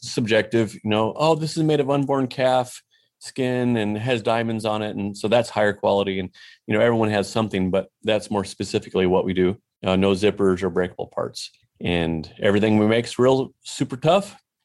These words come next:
and ages nicely. And it's just cool. So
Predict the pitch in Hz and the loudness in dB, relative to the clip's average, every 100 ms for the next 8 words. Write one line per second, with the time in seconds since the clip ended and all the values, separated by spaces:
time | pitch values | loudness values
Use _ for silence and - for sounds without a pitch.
0 | - 101 107 113 117 117 110 _ _ _ | -4 -2 2 2 2 0 -2 _ _ _
1 | _ 110 123 127 117 120 127 127 135 139 | _ -2 -2 0 -2 -2 -4 -4 -6 -4
2 | 135 101 92 87 - 104 - 120 - 214 | -2 -2 -4 -8 -14 -10 -6 -4 0 -2
3 | - _ _ _ - 107 98 92 | -2 _ _ _ 0 4 4 2